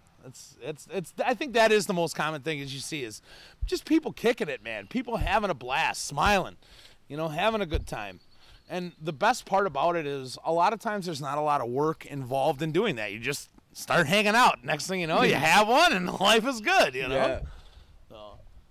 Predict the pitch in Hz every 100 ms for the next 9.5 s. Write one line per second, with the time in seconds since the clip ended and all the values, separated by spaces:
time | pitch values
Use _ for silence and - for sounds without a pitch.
0 | - - _ _ _ _ _ _ _ 139
1 | 240 - 185 190 170 135 139 - - 104
2 | 92 73 85 92 - 78 78 - 78 _
3 | - _ _ _ _ _ _ - - 180
4 | 123 98 - - - - - - - -
5 | - 185 175 - - - - 131 - -
6 | 196 190 - - - - - - 170 202
7 | - 151 160 - - 220 196 214 277 254
8 | 170 - - 226 - 339 339 165 160 139
9 | - 202 208 160 156